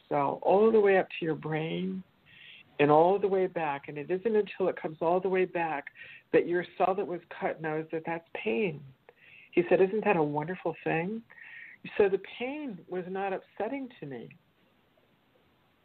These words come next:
The pain was a gift of knowing that my body needed to be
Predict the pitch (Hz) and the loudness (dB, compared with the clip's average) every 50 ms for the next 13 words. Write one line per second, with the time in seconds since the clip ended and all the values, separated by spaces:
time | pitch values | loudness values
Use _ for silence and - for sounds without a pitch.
0 | _ _ _ _ _ - _ _ _ _ 135 - - - 165 160 165 160 151 143 | _ _ _ _ _ -20 _ _ _ _ -12 -12 -8 -4 -4 -4 -2 -2 -4 -4
1 | - 147 135 139 _ - 220 202 185 139 120 - - - _ - _ _ _ _ | -4 -8 -10 -10 _ 2 4 4 4 4 0 -4 -14 -20 _ -20 _ _ _ _
2 | _ _ _ _ _ _ _ _ - 139 139 151 156 151 160 170 185 190 190 170 | _ _ _ _ _ _ _ _ -2 -2 -2 0 -2 0 2 4 6 6 4 4
3 | 160 156 139 - 143 143 135 135 - 143 139 143 143 151 151 151 151 143 139 135 | 2 -4 -6 -6 -6 -8 -8 -6 -4 -2 -2 0 -2 -4 -6 -10 -12 -14 -16 -18
4 | 139 135 - 139 135 | -20 -10 -10 -10 -10